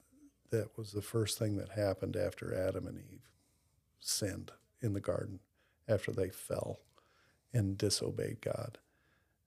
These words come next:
And I said, "Well, God kicked them out of the garden." He goes, "That's not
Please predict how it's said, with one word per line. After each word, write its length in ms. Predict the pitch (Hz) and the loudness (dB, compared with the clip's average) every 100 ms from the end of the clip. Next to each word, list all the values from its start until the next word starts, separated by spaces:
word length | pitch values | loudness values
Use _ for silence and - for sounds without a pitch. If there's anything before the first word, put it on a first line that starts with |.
| - | -4
And 80 | 101 | 0
I 140 | 90 | 0
said, 500 | 92 - - - - 107 _ _ _ _ _ _ _ _ _ _ - | 0 -2 -2 -4 -6 -10 _ _ _ _ _ _ _ _ _ _ -4
"Well, 340 | 101 127 180 - _ _ _ - - - _ | -2 0 -4 -12 _ _ _ -20 -20 -20 _
God 320 | - 98 117 | 4 4 4
kicked 220 | - 117 - | 2 2 4
them 100 | 120 | 6
out 100 | 123 | 6
of 60 | |
the 60 | 123 | 6
garden." 340 | 120 147 127 113 | 4 4 2 -4
He 60 | |
goes, 260 | 101 95 - | -4 -4 -4
"That's 240 | 101 - | -4 0
not 280 | 147 151 143 | 2 2 -2